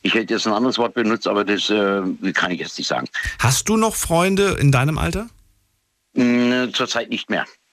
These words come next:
Speaker 1: Ja?
Speaker 2: Gar nicht?
Speaker 1: Die sind nämlich alle, die sind nämlich alle schon ziemlich weit, äh, verstorben.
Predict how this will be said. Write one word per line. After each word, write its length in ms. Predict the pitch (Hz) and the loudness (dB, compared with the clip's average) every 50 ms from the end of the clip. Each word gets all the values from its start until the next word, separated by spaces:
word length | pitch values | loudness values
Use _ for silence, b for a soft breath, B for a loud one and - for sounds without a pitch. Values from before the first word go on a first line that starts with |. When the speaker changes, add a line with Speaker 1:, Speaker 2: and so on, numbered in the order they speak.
| _ _ _ _ _ _ _ _ _ | _ _ _ _ _ _ _ _ _
Speaker 1:
Ja? 80 | 95 101 | 0 0
Speaker 2:
Gar 200 | 135 135 104 87 | 2 2 0 0
nicht? 340 | 78 69 65 - - - - - | 0 -2 -2 -4 -8 -6 -4 -2
Speaker 1:
Die 80 | 110 | 0
sind 160 | - 120 117 | 2 2 2
nämlich 260 | 113 113 107 107 104 92 | 2 2 2 2 2 2
alle, 280 | 101 104 113 110 104 | 2 2 0 0 -2
die 160 | - - 110 | -4 -4 -4
sind 160 | 95 107 113 110 | -2 0 0 0
nämlich 260 | 104 104 95 87 80 | 0 0 0 2 2
alle 160 | 90 101 98 | 2 2 0
schon 220 | - 101 95 92 - | 0 0 0 0 0
ziemlich 320 | - 95 87 90 87 - | -2 0 0 -2 -2 0
weit, 240 | 87 80 82 80 - | 0 0 0 0 0
äh, 160 | 90 85 80 - | 0 0 0 -2
verstorben. 460 | - 85 80 - 80 69 65 - | -2 -2 -2 0 -2 -2 -2 -4